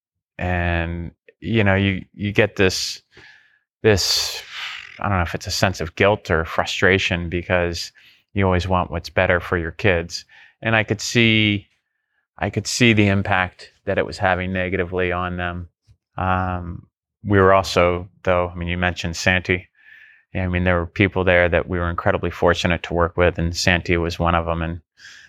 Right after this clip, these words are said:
you know, the guy is, continues to be a legend. Um, and I think prior or during your time there, you know, we were preparing for Venice,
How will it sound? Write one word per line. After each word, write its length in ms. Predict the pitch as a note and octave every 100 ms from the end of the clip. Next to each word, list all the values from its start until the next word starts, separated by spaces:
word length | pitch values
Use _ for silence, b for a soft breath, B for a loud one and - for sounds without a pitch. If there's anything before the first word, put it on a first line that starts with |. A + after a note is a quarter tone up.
| B -
you 60 | F2
know, 80 |
the 80 | E2+
guy 300 | E2+ F2 E2+
is, 380 | E2 D#2 - - _ -
continues 600 | F#2 - F2+ E2+ E2+ -
to 80 |
be 140 | F2 F2
a 60 |
legend. 460 | E2 F2 F2+ E2+ F#2+ - _ _ _ -
Um, 640 | F#2 F2 F2 E2+ E2 - _ _ _ _ _ _ _ _ - - _
and 220 | A2+ G#2 F#2+
I 60 |
think 340 | E2+ A2 - - F2 - _ _
prior 400 | - G2+ F#2+ F#2 _ _ _ _ _
or 260 | G2+ F2+ E2 A#2+ - - - _ G#2
during 300 | G#2 A2 G2
your 100 | F#2
time 340 | E2+ G#2 G#2 F#2+
there, 160 | F2
you 100 | F2+
know, 80 | F2+
we 100 | F2+
were 100 | F2
preparing 460 | E2 F2 G2 F2+ F2
for 160 | F#2+
Venice, 480 | F#2 F#2 F#2 - -